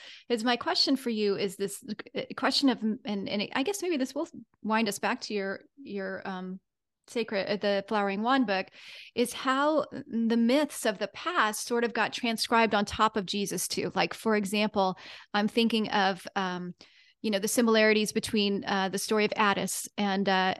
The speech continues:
and Jesus, right? And Cybele and, you know, the,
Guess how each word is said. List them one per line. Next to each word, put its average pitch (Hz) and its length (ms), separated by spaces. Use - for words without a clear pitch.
and 202 160
Jesus, - 420
right? 190 320
And 185 160
Cybele 185 680
and, 190 340
you 190 80
know, 185 200
the, 202 180